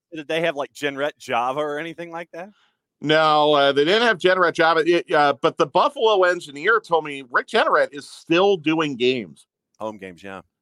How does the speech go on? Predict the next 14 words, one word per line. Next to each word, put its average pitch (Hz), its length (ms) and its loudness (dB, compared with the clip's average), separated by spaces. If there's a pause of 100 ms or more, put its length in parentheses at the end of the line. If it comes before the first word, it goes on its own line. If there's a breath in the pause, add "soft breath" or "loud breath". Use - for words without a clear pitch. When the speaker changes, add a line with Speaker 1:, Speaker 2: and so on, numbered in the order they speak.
(120)
Speaker 2:
Incredible. 147 480 0
I 151 120 2
guess 190 260 -4
this 175 200 -6
is 190 200 -2
gonna 156 200 -6
be 139 120 -12
his 127 180 -12
last 110 400 -10
year. 80 220 -18 (240)
Speaker 1:
Yeah, 90 200 -14
it 82 60 -20
is. 80 120 -18
Speaker 2:
Uh, 107 500 -4